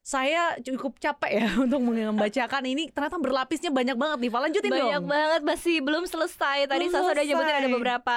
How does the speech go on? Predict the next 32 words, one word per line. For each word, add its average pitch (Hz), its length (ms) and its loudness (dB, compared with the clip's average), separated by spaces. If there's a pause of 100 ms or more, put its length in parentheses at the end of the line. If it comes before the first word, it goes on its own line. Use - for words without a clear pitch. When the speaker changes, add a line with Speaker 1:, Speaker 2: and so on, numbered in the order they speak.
(140)
Speaker 2:
pasal 247 440 0 (120)
gitu 226 240 -4
kan, 226 160 -6
tapi 247 160 -8
rupanya 247 320 -4
masih 247 160 -10
ada 214 240 -4
lagi. 214 480 -4 (340)
Eh, 226 320 0 (140)
berikutnya 254 500 -2
nih 339 100 -12
pasal 254 540 -2 (140)
tiga 233 340 -4
tujuh 226 300 -6
delapan 220 400 -4
K 262 260 -2 (140)
U 277 160 -6
H 254 340 -4
P 214 320 -6
tentang 240 320 -4
penipuan 208 640 -6
dengan 214 220 -10
pidana 196 260 -12
penjara 202 320 -10
selama-lamanya 196 600 -8
empat 202 180 -10
tahun 226 320 -6 (240)
dan 262 220 -4
atau 269 340 -4
penjara 220 560 -4
tiga 214 240 -8
ra-, 202 240 -4